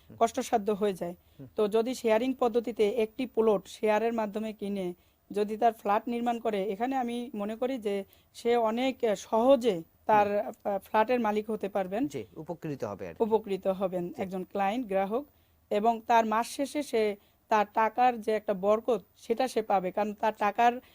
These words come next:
Speaker 2: একটি
Speaker 1: জি।
Speaker 2: বড় অংশ চলে যায় বাড়ি ভাড়ার পিছনে, সেটা আর তার খরচ করতে
Speaker 1: জি।
Speaker 2: হবে না।
Speaker 1: আমরাও আশা করি যে আপনারা সময় মতো গ্রাহকদের প্লট বুঝিয়ে দেন এবং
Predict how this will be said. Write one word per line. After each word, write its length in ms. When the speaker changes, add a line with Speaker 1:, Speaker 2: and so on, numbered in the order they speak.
Speaker 2:
একটি 200
Speaker 1:
জি। 120
Speaker 2:
বড় 200
অংশ 320
চলে 200
যায় 180
বাড়ি 240
ভাড়ার 220
পিছনে, 340
সেটা 340
আর 120
তার 120
খরচ 320
করতে 220
Speaker 1:
জি। 80
Speaker 2:
হবে 180
না। 100
Speaker 1:
আমরাও 260
আশা 240
করি 220
যে 120
আপনারা 560
সময় 320
মতো 340
গ্রাহকদের 640
প্লট 420
বুঝিয়ে 480
দেন 220
এবং 240